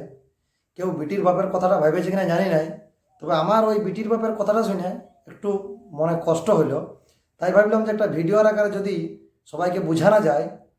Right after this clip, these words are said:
তো মনে হয় ভালো হতো। তো সেই উদ্দেশ্যে এই ভিডিওটা বানানো হয়েছে। তো ভিডিওটা দয়া করে একটু শেষ পর্যন্ত সবাই দেখবে, আর পারলে ভিডিওটা শেয়ার করে সবাইকে একটু শোনার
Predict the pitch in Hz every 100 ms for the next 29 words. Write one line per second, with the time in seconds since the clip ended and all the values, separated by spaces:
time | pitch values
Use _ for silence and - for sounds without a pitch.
0 | _ 156 160 190 175 147 143 127 110 107
1 | _ _ _ 131 175 190 202 214 220 254
2 | 185 202 220 220 214 214 220 220 220 240
3 | - - _ _ - 131 151 180 190 180
4 | 196 202 214 214 233 233 233 - _ _
5 | 165 170 190 202 196 175 196 165 185 202
6 | 233 247 - - _ _ _ _ 147 156
7 | - 202 226 226 220 143 165 180 180 160
8 | 185 202 214 214 175 190 185 208 208 -
9 | - _ 165 165 202 - 185 226